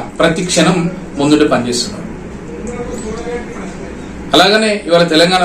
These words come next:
రాష్ట్రం అభివృద్ధి పదంలో ముందుకు నడుస్తుంది. రేవంత్ రెడ్డి గారి నాయకత్వంలో ప్రజా పరిపాలన, మంత్రులు, ఎమ్మెల్యేలు అందరూ కష్టపడి ప్రతి నియోజకవర్గం అభివృద్ధి చేసుకుంటున్నారు, తెలంగాణ రాష్ట్రాన్ని అభివృద్ధి చేసుకుంటున్నారు. మా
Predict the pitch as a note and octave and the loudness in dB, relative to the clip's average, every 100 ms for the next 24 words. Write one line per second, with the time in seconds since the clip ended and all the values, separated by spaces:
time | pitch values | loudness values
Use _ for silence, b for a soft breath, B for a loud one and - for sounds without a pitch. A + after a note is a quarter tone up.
0 | E3 D#3 F3+ E3+ B2+ C#3+ D#3 D#3 D3 C#3+ | 4 2 0 0 0 2 2 2 2 2
1 | C3+ B2+ D3 C3 C3+ - C#3 C#3 D#3 - | 0 2 2 2 0 0 0 0 0 -2
2 | - - - - - - - B B - | -8 -12 -14 -14 -14 -12 -12 B B -4
3 | B2 C#3+ D#3 D#3 D3+ D3 C3 B2+ C#3 D3 | 4 6 6 4 4 4 4 2 2 0
4 | C#3 C#3 D3+ - B2 D#3 C#3+ C#3 C3+ C#3 | 0 2 0 0 4 4 4 0 0 0
5 | C3+ B2+ B2 B2+ C#3+ C#3+ C3+ A#2+ C3 D3 | 0 -2 -2 -2 0 2 2 2 4 6
6 | D3 C3 D3 F#3+ F#3 E3 - E3 D3+ C#3 | 6 4 2 2 4 2 0 0 0 0
7 | B2 B B D#3 E3+ F#3 E3 F3+ F3+ E3+ | -2 B B 2 4 4 6 6 8 6
8 | D3+ D3+ C3 D#3+ D#3+ D#3 C#3+ D3 C3+ C3+ | 4 2 2 2 4 4 4 -2 -2 0
9 | D3 C3 C#3+ F3+ F3 D#3+ - D3+ B2+ B2+ | 2 4 4 6 6 4 2 0 0 2
10 | C#3+ C#3 C3 - B2+ B2 B2+ D3 B B | 2 2 2 0 -2 0 0 0 B B
11 | B B2 | B 4